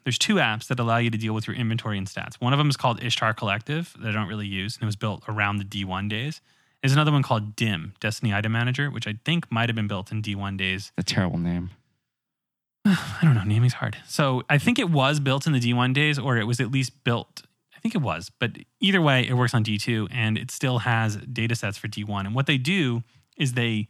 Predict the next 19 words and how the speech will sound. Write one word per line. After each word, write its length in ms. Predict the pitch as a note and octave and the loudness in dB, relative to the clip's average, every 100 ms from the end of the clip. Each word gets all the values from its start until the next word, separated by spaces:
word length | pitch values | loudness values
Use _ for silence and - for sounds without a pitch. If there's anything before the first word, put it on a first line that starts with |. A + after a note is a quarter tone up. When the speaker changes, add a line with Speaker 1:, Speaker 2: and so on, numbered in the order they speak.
| _ _ _ _ | _ _ _ _
Speaker 1:
take, 340 | - D#3 D#3+ - | -2 0 0 -4
there's 280 | C3 B2+ | 0 2
a 80 | A#2 | 2
certain 320 | - F3+ E3+ | 0 0 2
couple 220 | D#3 C#3+ B2+ | 0 0 -2
dat 360 | A2 G2+ G2+ | -2 -2 -2
files 400 | - C3+ C3+ C#3 | -2 -2 0 0
in 80 | A2+ | 0
the 80 | G2+ | 0
game 380 | G2 F#2 G#2+ C3 | -2 -2 -2 -2
that 100 | A2 - | -4 -4
have, 340 | A2 G2+ G2+ | -2 0 -2
like, 200 | G2+ F#2+ | -6 -8
the 100 | G2 | -10
database 540 | G2 G2+ G2+ A2 G#2+ | -2 -2 0 -2 -4
of 120 | G2 F#2 | -6 -6
weapons, 520 | F2+ F#2 D3+ F3+ - _ _ _ _ _ - | -4 -4 -4 -4 -8 _ _ _ _ _ 2
and 180 | C#3+ C#3 | 4 6
they 380 | B2 A#2+ G#2+ | 6 4 2